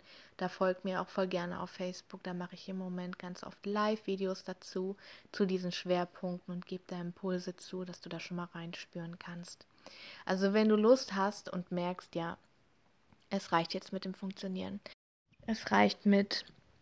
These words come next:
oberflächliche Beziehung führen, keine Nähe zulassen wollen. <laughs> Ja, diesem komplett durchschnittlichen Leben, das einfach an deinen Augen vorbeirinnt. Wenn du fertig bist damit,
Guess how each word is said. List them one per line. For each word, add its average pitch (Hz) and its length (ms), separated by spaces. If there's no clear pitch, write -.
oberflächliche 226 680
Beziehung 214 540
führen, 202 540
keine 233 320
Nähe 214 260
zulassen 202 640
wollen. 185 500
<laughs> - 40
Ja, 208 240
diesem 202 460
komplett 214 540
durchschnittlichen 214 560
Leben, 208 240
das 196 140
einfach 185 300
an 185 120
deinen 180 240
Augen 185 260
vorbeirinnt. 190 1080
Wenn 208 100
du 233 60
fertig 285 400
bist - 240
damit, 196 440